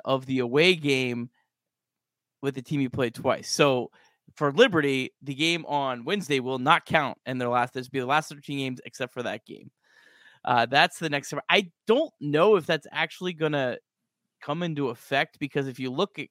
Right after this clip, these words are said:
kind of, I, I, I made a list here with, like, the notable head-to-heads. There, most of 'em are, are, uh, one and oh or oh and one or two and oh.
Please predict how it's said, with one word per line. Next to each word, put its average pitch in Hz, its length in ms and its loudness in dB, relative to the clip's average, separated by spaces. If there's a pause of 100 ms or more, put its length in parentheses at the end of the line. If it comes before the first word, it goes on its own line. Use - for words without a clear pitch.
kind 135 180 0
of, 127 80 -2
I, 127 80 4
I, 120 340 -4
I 135 120 -6
made 143 160 -4
a 135 40 -4
list 131 260 -6
here 131 100 -6
with, 123 100 -6
like, 123 140 -12
the 123 80 -16
notable 127 360 -4
head-to-heads. 131 640 -4 (360)
There, 135 180 -4
most 196 300 6
of 214 120 6
'em 160 160 0
are, 131 580 4 (340)
are, 127 280 4
uh, 117 300 0 (380)
one 151 240 4
and 139 120 2
oh 139 200 6
or 123 180 0
oh 143 160 0
and 131 100 -2
one 131 220 -2
or 110 60 -8
two 143 240 -2
and 139 100 2
oh. 135 220 2